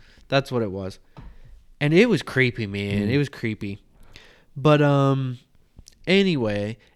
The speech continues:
Speaker 1: it get, the next, the article gets into his, um, family history.
Speaker 2: Mm-hmm.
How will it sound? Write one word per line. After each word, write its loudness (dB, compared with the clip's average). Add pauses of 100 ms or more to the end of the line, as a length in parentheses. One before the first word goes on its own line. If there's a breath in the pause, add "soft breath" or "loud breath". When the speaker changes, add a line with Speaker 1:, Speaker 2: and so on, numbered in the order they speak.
Speaker 1:
it 4
get, 0
the 6
next, 0
the 4
article 4
gets -4
into -4
his, -4
um, -4
family -2
history. -4
Speaker 2:
Mm-hmm. -6